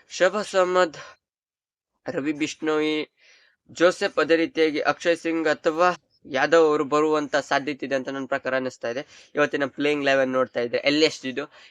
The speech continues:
ಇಲ್ಲೊಂಥರ ಟಫ್ ಯಾವ ರೀತಿ ಇದೆ ಅಂತ ಹೇಳಿದ್ರೆ ಎಲ್ ಎಸ್ ಜಿದು ಅವ್ರು ನೋಟ್‌ಬುಕ್ ಚಾಲೆಂಜ್ ಅಲ್ಲ ಒಬ್ರು ಇರೋರು, ಅವ್ರು ನನ್ನ ಪ್ರಕಾರ ಬ್ಯಾನ್ ಆಗುವಂತ ಸಾಧ್ಯತೆ ಇದೆ. ಅವ್ರು ಸಿಕ್ಕಾಪಟ್ಟೆ high on ಕಾನ್ಫಿಡೆನ್ಸ್ ಅಲ್ಲಿ ದೊಡ್ಡ ಇದೆಲ್ಲ ಮಾಡ್ತಿರೋದು ನೋಡ್ತಾ ಇದ್ರೆ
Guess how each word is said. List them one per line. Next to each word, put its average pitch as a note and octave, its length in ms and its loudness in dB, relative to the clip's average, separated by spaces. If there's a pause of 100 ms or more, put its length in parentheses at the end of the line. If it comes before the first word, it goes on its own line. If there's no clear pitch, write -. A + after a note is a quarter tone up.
(120)
ಇಲ್ಲೊಂಥರ F3+ 520 0 (140)
ಟಫ್ F3+ 300 -4 (280)
ಯಾವ D#3 160 -2
ರೀತಿ F3+ 220 0
ಇದೆ F3 180 2
ಅಂತ E3+ 100 -4
ಹೇಳಿದ್ರೆ D#3 400 -2
ಎಲ್ E3 220 2
ಎಸ್ - 140 -6
ಜಿದು E3 300 -2 (680)
ಅವ್ರು C#3+ 280 -2
ನೋಟ್‌ಬುಕ್ E3 360 -4
ಚಾಲೆಂಜ್ D#3 340 -4
ಅಲ್ಲ D3 240 -2
ಒಬ್ರು D3 220 -6
ಇರೋರು, C#3 380 -4 (300)
ಅವ್ರು C#3+ 180 -6
ನನ್ನ D3 220 -6
ಪ್ರಕಾರ D3+ 240 -6
ಬ್ಯಾನ್ C3+ 300 -2
ಆಗುವಂತ C#3 440 -6
ಸಾಧ್ಯತೆ B2+ 340 -6
ಇದೆ. B2 80 -12
ಅವ್ರು B2 220 -6
ಸಿಕ್ಕಾಪಟ್ಟೆ C3+ 440 -10
high A#2 180 -12
on A#2+ 160 -12
ಕಾನ್ಫಿಡೆನ್ಸ್ B2+ 480 -6
ಅಲ್ಲಿ C3+ 200 -4
ದೊಡ್ಡ B2+ 220 -2 (160)
ಇದೆಲ್ಲ C3 240 -6
ಮಾಡ್ತಿರೋದು B2 540 -6
ನೋಡ್ತಾ B2 300 -6
ಇದ್ರೆ - 200 -12